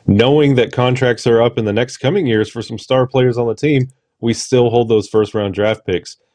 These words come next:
So he's building for the cup this year and still maintaining for years to come.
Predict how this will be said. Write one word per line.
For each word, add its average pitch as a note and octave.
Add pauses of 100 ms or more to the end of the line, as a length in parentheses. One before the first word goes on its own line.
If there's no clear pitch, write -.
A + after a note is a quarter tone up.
So A2+
he's G#2+
building C3
for C3+
the A#2+
cup C3
this C3+
year F#2+
and F2+
still G#2
maintaining G#2
for F#2
years F2+
to G2
come. G2